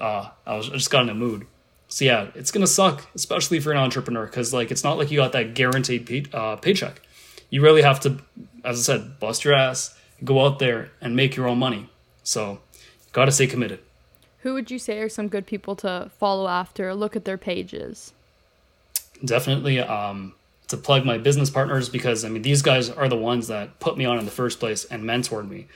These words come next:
Speaker 1: Uh, follow Clarendon Co on Instagram, at Clarendon Co. Um, they're great. John Allen Collett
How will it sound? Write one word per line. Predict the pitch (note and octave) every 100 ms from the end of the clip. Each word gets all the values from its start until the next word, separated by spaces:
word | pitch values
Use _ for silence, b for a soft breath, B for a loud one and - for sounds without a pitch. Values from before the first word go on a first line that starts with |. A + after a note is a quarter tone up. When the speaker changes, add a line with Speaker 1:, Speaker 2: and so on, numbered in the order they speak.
| B B
Speaker 1:
Uh, | -
follow | - D3+ D#3 E3
Clarendon | D3 - D3+ C#3+ C3 A#2+ A2
Co | - B2+ A#2+ A#2+
on | A#2+
Instagram, | A2+ G#2+ - A2+ A2+ -
at | B2 A#2+ -
Clarendon | - C3+ B2+ B2 A#2+ A2 A2 G#2+
Co. | D#3+ D#3 D#3 B B B B
Um, | - G#2+ G#2 G2+ G2 G2 _ -
they're | A#2+
great. | - A#2+ C3 C3 - -
John | B2 A#2 B2
Allen | A#2 A2+
Collett | A2 A2+ A2+ A2+